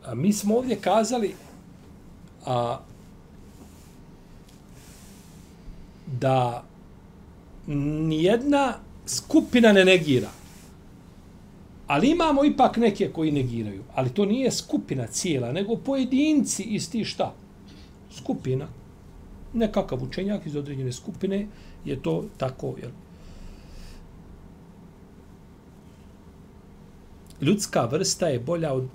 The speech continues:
džinske vrste. Znači, ljudska vrsta je bolja.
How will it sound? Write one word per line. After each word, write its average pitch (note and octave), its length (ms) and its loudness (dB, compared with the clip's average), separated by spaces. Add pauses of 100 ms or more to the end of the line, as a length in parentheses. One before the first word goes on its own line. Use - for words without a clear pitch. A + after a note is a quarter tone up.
(160)
džinske C3 520 -4
vrste. - 280 -12 (3500)
Znači, - 240 -18
ljudska B2+ 300 -8
vrsta B2 360 -6
je A#2+ 160 -10 (460)
bolja. B2 220 -2